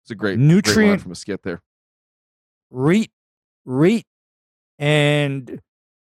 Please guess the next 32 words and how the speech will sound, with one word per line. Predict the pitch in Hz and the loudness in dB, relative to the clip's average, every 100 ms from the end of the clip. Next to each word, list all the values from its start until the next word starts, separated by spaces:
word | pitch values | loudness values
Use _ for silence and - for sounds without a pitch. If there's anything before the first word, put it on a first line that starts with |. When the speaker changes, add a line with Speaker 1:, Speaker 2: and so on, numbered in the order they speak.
| - | -8
Speaker 2:
time | - 190 208 190 | 0 4 4 2
of | 143 | 2
nutrient | 156 185 - 156 127 | 2 2 2 -2 0
release. | 127 123 123 127 - - _ | -2 -2 -2 -6 -14 -20 _
That's | 123 135 | -8 -2
my | 175 | 2
issue. | 190 233 - 131 92 | 2 2 0 -4 -4
Speaker 1:
Uh, | 104 107 107 104 104 101 98 _ _ _ _ _ _ | -6 -4 -2 -4 -6 -10 -12 _ _ _ _ _ _
well, | 180 208 | 0 0
and | 196 | 2
I | 202 | 0
could | 240 165 | 0 -6
Speaker 2:
Okay. | 113 | 0
Speaker 1:
see | 160 208 165 156 - | 2 2 0 -4 -2
in | 131 | -4
a | |
climate | - 139 131 127 | -2 -2 -2 -2
like | 120 117 | -4 -4
yours | 127 127 120 104 | -2 -2 -2 -4
where, | 104 107 104 101 101 98 _ _ _ _ _ _ _ _ _ _ _ _ _ - | -4 -2 0 -2 -4 -8 _ _ _ _ _ _ _ _ _ _ _ _ _ -10
I | 120 | -4
don't | 135 | 0
know | 127 | 0
if | 110 | 0
it'd | 101 | -2
be | |
better | 95 107 104 | -2 0 0
or | |
worse. | 104 104 | -2 -2
I | 127 | -4
think | 151 120 _ _ - - - - - - - - | -4 -6 _ _ -20 -20 -20 -20 -20 -20 -20 -10
here | 180 165 143 131 123 113 | -4 0 0 0 -2 -4